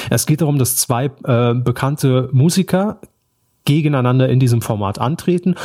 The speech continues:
und müssen für einen Auftritt, ähm, bis zu dreihundert ihrer Fans mobilisieren, um gemeinsa-, um gemeinsam einen Hit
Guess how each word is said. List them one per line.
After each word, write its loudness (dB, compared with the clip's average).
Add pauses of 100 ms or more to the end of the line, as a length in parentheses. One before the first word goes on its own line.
(180)
und 0
müssen 2
für 0
einen -2
Auftritt, -2 (320)
ähm, 0
bis -2
zu -2
dreihundert 0
ihrer 4
Fans 0
mobilisieren, 2 (380)
um 2
gemeinsa-, -2
um 2
gemeinsam 2
einen 0
Hit -6